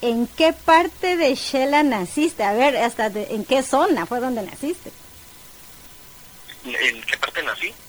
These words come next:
Speaker 1: Ajá.
Speaker 2: Eh, yo nací en, aquí en el San Rafael, en el Hospital San Rafael, en la zona uno. Y bueno, estuve aquí y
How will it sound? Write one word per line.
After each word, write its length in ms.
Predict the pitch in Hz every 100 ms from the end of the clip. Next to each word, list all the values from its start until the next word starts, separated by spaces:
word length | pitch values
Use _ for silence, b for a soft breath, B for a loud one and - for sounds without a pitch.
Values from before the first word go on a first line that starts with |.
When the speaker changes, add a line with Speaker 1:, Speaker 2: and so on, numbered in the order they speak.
| -
Speaker 1:
Ajá. 420 | 202 208 208 208 320 - - - - - - - - - - - - B B B -
Speaker 2:
Eh, 240 | 120 120
yo 100 | 113 135
nací 380 | 160 - 160
en, 380 | 170 185 175 135
aquí 280 | 107 110 123
en 140 | 127 143
el 260 | 143 123 - -
San 160 | 101
Rafael, 580 | 104 107 92 92 110 135
en 180 | 120 104
el 160 | 98 95 95 98
Hospital 460 | 101 - - - 107 -
San 120 | 117
Rafael, 460 | 120 - 85 123 147
en 420 | - - - -
la 100 | 101
zona 260 | 113 110
uno. 260 | 110 135 180 - B B B B B B B B - -
Y 220 | - 120
bueno, 240 | 117 131 170
estuve 380 | - 147 143 147
aquí 880 | 139 - 139 143 160 165 160 139 113
y 200 | - 113